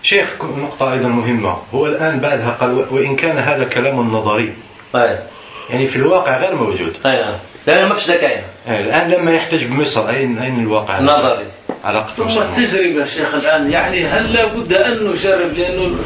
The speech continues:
Speaker 3: تقدير المفسدة والمصلحة يكون
Speaker 2: هذه،
Speaker 3: بعد وقوعها
Speaker 2: هذه،
Speaker 3: غالبًا في الخروج.
Speaker 2: هذه الحالة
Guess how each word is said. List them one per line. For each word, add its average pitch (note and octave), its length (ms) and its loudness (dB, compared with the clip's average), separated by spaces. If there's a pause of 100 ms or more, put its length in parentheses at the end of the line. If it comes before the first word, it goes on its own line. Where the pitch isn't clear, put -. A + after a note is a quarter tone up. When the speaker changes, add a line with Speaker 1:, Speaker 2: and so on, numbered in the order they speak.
(340)
Speaker 3:
تقدير F#3 480 2
المفسدة F#3+ 580 2
والمصلحة G#3 640 0
يكون G#3+ 260 0
Speaker 2:
هذه، A#3+ 120 2
Speaker 3:
بعد G#3+ 320 0
وقوعها C#3+ 500 0
Speaker 2:
هذه، C3 60 4
Speaker 3:
غالبًا C#3+ 380 2
في C#3 120 -6
الخروج. C3 520 -2
Speaker 2:
هذه A#2 420 0 (760)
الحالة A2+ 500 -2